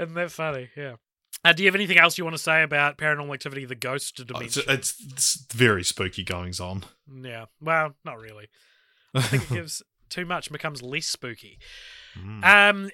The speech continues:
Speaker 1: yeah, so Paranormal Activity Next of Kin came out in twenty twenty-one. So the longest break between Paranormal Activities. Um, and, uh, it's directed by William Eubank.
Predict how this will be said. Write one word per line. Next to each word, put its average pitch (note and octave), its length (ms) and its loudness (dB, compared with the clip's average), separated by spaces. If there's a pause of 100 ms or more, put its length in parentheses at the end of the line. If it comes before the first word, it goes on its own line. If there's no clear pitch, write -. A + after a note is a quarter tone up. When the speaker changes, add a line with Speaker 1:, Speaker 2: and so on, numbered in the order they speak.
Speaker 1:
yeah, C4 260 8
so A3+ 240 6
Paranormal C4 600 8
Activity G#3 440 2
Next F3 460 0
of F3 140 -6
Kin G3 360 2
came F3+ 300 2
out F3+ 240 4
in E3+ 140 -4
twenty A3+ 480 -4
twenty-one. F3 920 2 (340)
So E3+ 200 -2
the D#3 100 -4
longest F#3+ 720 -2
break E3+ 460 2
between D#3 340 -8
Paranormal D3+ 460 -4
Activities. A#2+ 600 -10 (400)
Um, C#3 420 0 (100)
and, D3 560 0 (140)
uh, D3+ 220 2
it's C3 180 -10
directed F3 340 0
by D#3 220 4
William F3 540 -2
Eubank. F#3 800 4